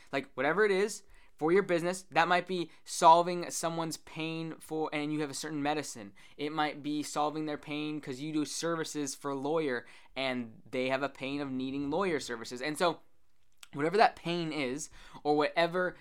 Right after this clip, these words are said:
that customer or client is looking for, you've gotta be able to clearly and concisely, that's the key, concisely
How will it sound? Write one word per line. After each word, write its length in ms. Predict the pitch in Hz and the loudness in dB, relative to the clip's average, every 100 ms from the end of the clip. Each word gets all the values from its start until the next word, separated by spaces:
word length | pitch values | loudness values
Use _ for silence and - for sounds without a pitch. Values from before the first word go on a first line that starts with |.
| - | -6
that 220 | 135 - | -4 -4
customer 500 | 175 175 - 170 160 | -4 -4 -4 -4 0
or 80 | 135 | 0
client 480 | - 147 147 151 135 | -4 -6 -4 -4 -6
is 80 | |
looking 420 | 127 151 156 180 170 | -6 -8 -8 -10 -10
for, 460 | - 117 117 131 - - - - - 127 | -8 -4 -2 -4 -8 -20 -20 -20 -20 -6
you've 240 | 160 190 | -4 4
gotta 180 | 208 208 | 4 4
be 160 | 185 | 4
able 120 | 185 160 | 4 4
to 40 | |
clearly 880 | - - - 190 196 208 233 226 - | -4 -16 -8 0 2 2 0 -6 -4
and 240 | 170 160 | -4 -4
concisely, 1300 | - 151 143 - - 180 220 - - 131 117 175 196 - | -10 -8 -6 -6 2 2 2 -2 -8 -8 -6 -6 -10 -14
that's 180 | - 110 | -12 -10
the 80 | 180 | -12
key, 400 | 185 202 156 151 - - | -10 -6 -6 -8 -14 -10
concisely 1120 | 151 139 - 185 220 208 - 147 135 135 | -6 -4 0 4 2 0 -8 -6 -6 -8